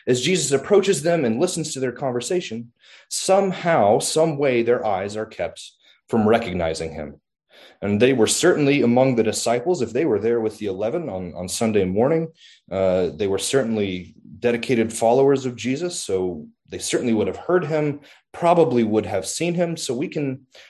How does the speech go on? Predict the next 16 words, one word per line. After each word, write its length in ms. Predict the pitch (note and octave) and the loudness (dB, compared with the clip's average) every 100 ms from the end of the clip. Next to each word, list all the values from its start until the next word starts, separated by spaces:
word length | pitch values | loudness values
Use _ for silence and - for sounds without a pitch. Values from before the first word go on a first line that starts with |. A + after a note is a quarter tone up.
| - | -8
we 80 | G3+ | 0
can 140 | G3 | 4
really 240 | A3+ A#3+ F3 | 8 8 8
only 260 | D#3 D#3+ | 4 2
speculate 920 | - - - C#3+ - D#3+ G#3 C4+ - - _ _ _ _ - | 0 -6 -10 -14 -6 -4 -4 -6 -16 -20 _ _ _ _ -18
how 680 | - C3+ D3+ D3+ D3+ C3 - | -8 0 4 6 4 2 -6
this 180 | C3 - | -6 -2
would 120 | B2+ | -2
have 80 | A2+ | -2
happened, 480 | - G#2 D#2+ D2+ - _ _ _ | -4 -8 -8 -12 -18 _ _ _
how 200 | - A#2 | 0 2
they 160 | A#2 A#2 | 6 6
would 300 | A2 A2+ A2 | 6 4 2
have, 500 | G#2+ G2+ F#2+ - - - | 2 2 0 -2 -16 -8
uh, 220 | F2+ D#2 - | -6 -6 -8
kept, 380 | - A#2+ - | -6 -6 -6